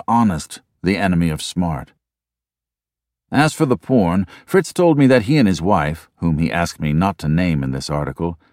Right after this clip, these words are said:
had at one point drawn about a third of their income from the twenty-four dollars and ninety-nine cents monthly memberships to their websites.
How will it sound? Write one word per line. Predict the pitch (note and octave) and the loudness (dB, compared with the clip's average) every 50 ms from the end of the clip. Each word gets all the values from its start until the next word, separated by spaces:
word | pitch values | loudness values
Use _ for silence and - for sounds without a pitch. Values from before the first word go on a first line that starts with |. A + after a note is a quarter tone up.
| _ _ _ _ - _ | _ _ _ _ -6 _
had | - D#3+ E3+ D#3+ | 2 4 6 6
at | D#3 G#2+ | 4 4
one | A2+ C3+ C#3 B2+ | 4 4 4 4
point | G2+ A#2 B2+ C3+ A#2+ G#2 | 4 4 4 4 4 4
drawn | D#2+ G#2 B2+ C3 C3+ C3 | 4 4 6 6 6 4
about | A2+ F#2 A2+ A2+ A2 | 4 4 2 2 2
a | G#2 | 0
third | - - D3 D3+ D3+ B2+ | 0 0 0 2 2 2
of | G2+ | 2
their | F#2 G2+ G#2 | 2 2 2
income | - B2 C#3 C#3+ B2 - - D#2+ D#2 D#2 | 2 2 2 2 2 0 -2 -2 -2 -2
from | D#2 - E2+ E2 | -2 -2 -2 0
the | D#2+ E2 | 0 -2
twenty-four | - - G#2+ G#2 G2 F2 - F#2 F#2 F2+ | -2 -2 0 0 0 0 0 -2 -2 0
dollars | D#2+ F2+ F2+ F2+ F2 D#2 | 2 2 2 0 0 0
and | E2 D#2+ E2 | -2 0 0
ninety-nine | E2+ F2 E2+ E2 E2 E2 E2+ E2 E2 D#2 | 0 0 0 0 0 2 2 0 0 -2
cents | - - G#2+ G2 F2 E2 - F2+ | -4 -4 -4 -2 -2 -2 -2 -2
monthly | F#2 F#2+ F#2+ - - D#2 E2+ | 0 0 -2 -2 -2 -2 0
memberships | F2 G2+ A#2+ A#2+ F2+ D#2 - F2 D#2 C#2+ - | 2 2 2 0 0 -2 -4 -4 -6 -6 -6
to | - F2+ | -6 -4
their | E2 D#2+ E2 E2 | -2 -2 -2 0
websites. | D#2+ F2+ A2+ A#2+ F2 - - D#2+ C2+ C2 - - - - | 0 0 0 0 -2 -4 -6 -6 -6 -6 -8 -12 -16 -20